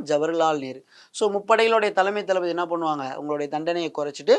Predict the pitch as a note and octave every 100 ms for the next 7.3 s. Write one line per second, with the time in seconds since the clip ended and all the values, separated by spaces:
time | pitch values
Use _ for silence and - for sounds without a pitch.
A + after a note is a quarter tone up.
0 | - - _ E3+ F3+ G3+ F#3 E3 E3 G#3+
1 | A#3 A3 F#3 D#3 D#3 D#3 E3 E3 D#3+ D3+
2 | D#3+ F#3+ E3 D3 C#3+ C#3 F3 B3 - -
3 | _ D#3+ E3+ E3+ D#3 D#3 A3 A3+ - D3+
4 | C#3 C3 C3+ C#3+ C#3+ G3+ D#3+ E3 D#3 C#3+
5 | C3+ C3 - - - D#3 D3 F3 A3+ A3+
6 | F3 A#3 A#3 A3+ A3+ G3 F3 F3+ C#3+ C#3
7 | C#3 D#3 E3